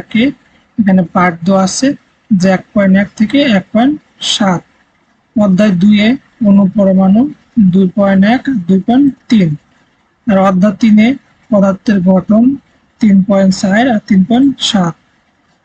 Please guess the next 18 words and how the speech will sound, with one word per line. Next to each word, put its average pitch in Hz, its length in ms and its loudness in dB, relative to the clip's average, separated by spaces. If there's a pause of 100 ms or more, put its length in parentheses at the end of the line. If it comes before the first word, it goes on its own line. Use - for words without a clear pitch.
(160)
আর 190 80 0 (100)
অধ্যায় 190 340 0
চারে 202 320 0 (840)
কোষ 220 220 2 (280)
বিভাজন 196 480 0 (520)
চার 208 240 -2 (100)
পয়েন্ট 208 240 0 (120)
এক 247 80 -4 (340)
আর 185 80 -2 (100)
কত 190 140 -4 (120)
চার 190 220 -2
পয়েন্ট 254 220 0 (140)
চার, 185 220 0 (800)
আর 196 100 0 (120)
অধ্যায় 190 340 0
ছয়ে 196 320 -2 (420)
তাপ 208 260 -2 (120)
ও 220 40 0